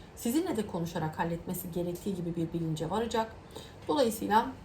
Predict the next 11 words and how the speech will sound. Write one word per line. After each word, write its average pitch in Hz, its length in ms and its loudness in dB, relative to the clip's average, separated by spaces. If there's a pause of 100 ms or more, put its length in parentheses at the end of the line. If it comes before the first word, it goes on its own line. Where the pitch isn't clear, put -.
(140)
e, 190 280 2
bir 254 180 0
düzelme, 208 420 4
bir 220 100 0
güce 202 240 0
gelme 165 360 2
durumu 226 200 0
söz 214 220 0
konusu 180 440 -2 (360)
arkadaşlar 190 600 0
sizin 262 460 0